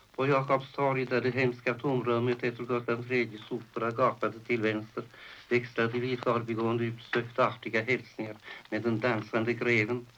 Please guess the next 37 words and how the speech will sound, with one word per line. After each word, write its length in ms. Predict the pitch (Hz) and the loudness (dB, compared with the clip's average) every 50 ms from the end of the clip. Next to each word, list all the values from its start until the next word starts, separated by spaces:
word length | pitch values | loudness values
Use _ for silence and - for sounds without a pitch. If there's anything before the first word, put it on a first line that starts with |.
| - - - - - | -20 -20 -20 -8 -2
och 180 | - 113 113 113 | 0 0 0 0
så 140 | - 120 113 | 0 -2 0
kallad 400 | - 123 117 117 113 117 117 - | 0 2 2 2 0 0 -2 0
sjungande 500 | - 139 123 110 110 117 123 120 127 123 | 2 2 4 4 4 2 2 0 0 -2
greven 520 | - 123 120 117 110 107 107 110 107 107 - | -2 -2 0 2 0 0 -2 -4 -10 -10 -8
och 160 | - 104 107 | -8 -6 -4
rutiga 480 | 110 113 113 117 - - - 110 113 107 | -4 -4 -4 -6 -8 -8 -2 0 0 0
greven. 400 | 107 117 113 110 92 85 - - - - - _ _ _ _ _ - - - - - - - - - - | 0 -2 -6 -6 -6 -6 -8 -12 -18 -20 -20 _ _ _ _ _ -20 -20 -20 -20 -20 -20 -20 -20 -10 -4
För 120 | - 127 | -2 -2
tillfället 560 | 131 - 151 135 131 - - 135 131 135 131 131 | 2 4 4 2 2 2 0 0 2 2 2 2
var 120 | 135 131 | 2 4
han 120 | 131 135 | 4 4
dock 200 | 135 131 127 - | 4 2 2 2
inte 200 | 143 127 123 127 | 2 0 0 0
rutig, 500 | 131 127 139 120 - - - 131 120 117 - - - - - - | -2 -2 -2 -4 -4 -6 -6 -6 -6 -6 -8 -16 -18 -20 -10 -6
det 60 | - 113 | -4 -2
var 120 | 110 110 | 0 0
han 180 | 117 123 127 123 | 2 2 2 2
bara 220 | 127 120 110 110 | 4 4 4 2
på 140 | 113 - 120 | 2 -2 -4
sommaren, 500 | - - 127 113 107 101 107 107 107 107 - _ _ _ - - - - | 0 2 2 4 4 2 0 -4 -6 -8 -10 _ _ _ -20 -20 -20 -20
och 200 | - - 104 113 | -8 -4 0 2
han 140 | 117 120 123 | 4 6 6
varken 340 | 131 123 120 - 127 123 | 6 4 4 4 4 4
dansade 520 | 127 127 117 117 117 120 - 120 120 123 123 | 4 4 4 4 2 0 0 0 0 0 -2
eller 140 | 120 123 120 | -2 -2 -4
sjöng, 440 | - - - 117 117 117 120 120 - - - - _ - | -4 -2 -2 0 0 -2 -4 -8 -10 -14 -20 -20 _ -4
det 100 | 110 107 | 0 2
gjorde 280 | 117 120 110 120 120 | 2 2 4 4 2
han 180 | 107 120 120 117 | 4 4 2 2
bara 240 | 120 113 110 110 110 | 2 2 0 0 -2
på 100 | 113 110 | -4 -4
sina 300 | 113 117 104 107 110 113 | -2 -2 0 0 2 0
nattliga 480 | 113 104 113 - - 110 107 110 113 | 0 -2 -4 -6 -8 -4 -2 -2 -2
irrfärder 500 | 110 101 95 - - 104 98 98 90 95 | -2 -4 -6 -8 -6 -4 -4 -4 -6 -8
på 140 | 92 - - | -12 -12 -6
gatorna. 420 | 98 104 90 82 - - 90 90 | -2 -2 -2 -2 -2 -6 -8 -8